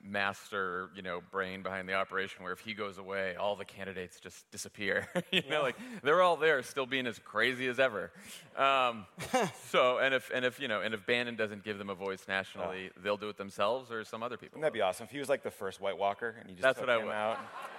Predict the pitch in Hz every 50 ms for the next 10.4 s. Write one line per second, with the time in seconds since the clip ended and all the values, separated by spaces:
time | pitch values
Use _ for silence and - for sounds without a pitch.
0 | - - - - - - - - 127 139 151 156 - 165 156 156 151 139 135 135
1 | 131 113 113 117 - - - 190 165 151 143 139 135 135 131 131 131 123 120 107
2 | 101 107 104 107 104 110 113 107 107 107 107 110 107 101 107 104 98 - 139 165
3 | - 107 101 95 92 87 - - - - - - - 214 208 - 185 180 156 139
4 | - - - _ _ _ _ - 185 196 202 202 202 196 180 165 170 151 147 139
5 | 131 131 131 127 123 113 - - 127 110 110 113 120 120 123 135 139 - - _
6 | _ _ - 120 113 110 117 110 107 - 110 101 - 107 107 104 113 110 87 -
7 | 110 107 117 123 - - - - _ _ _ _ _ _ _ - 117 101 - 113
8 | - 139 139 139 135 120 - - 123 113 104 113 117 113 107 107 104 104 107 107
9 | 107 101 101 104 107 - - - _ _ _ - 117 113 107 120 120 - 117 110
10 | 123 120 123 117 - 87 85